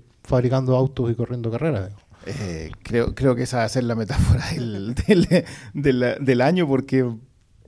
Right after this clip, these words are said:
Speaker 2: porque es eso. Yo creo que también lo de Waititi pasándose. Waititi pasa de Thor a esta, a Thor.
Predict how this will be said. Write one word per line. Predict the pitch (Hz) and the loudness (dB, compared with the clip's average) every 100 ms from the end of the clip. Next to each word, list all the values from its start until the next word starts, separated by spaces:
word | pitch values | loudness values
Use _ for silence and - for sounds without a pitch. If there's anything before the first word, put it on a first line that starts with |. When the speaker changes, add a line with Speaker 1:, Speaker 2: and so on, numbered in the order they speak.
| _ | _
Speaker 2:
porque | - 120 - | -2 -2 0
es | 120 | 4
eso. | 240 208 143 117 117 | 4 4 2 0 -2
Yo | 127 | 0
creo | 123 131 | 2 2
que | 131 | 2
también | 120 120 127 143 143 139 135 135 | 2 2 4 4 4 4 2 2
lo | 135 131 | 2 2
de | 131 | 4
Waititi | 123 120 147 147 143 | 2 0 -2 0 0
pasándose. | 135 139 139 123 139 - - - | 0 2 0 -2 -8 -16 -16 -2
Waititi | 170 233 247 | 0 0 0
pasa | 247 - 240 | 0 0 0
de | 170 | 0
Thor | - 185 240 269 _ _ _ _ _ | 0 0 0 -4 _ _ _ _ _
a | 147 156 | 2 2
esta, | 208 - - 254 - _ | 2 -4 -10 -10 -10 _
a | 196 214 | -6 4
Thor. | 233 226 - | 4 2 -8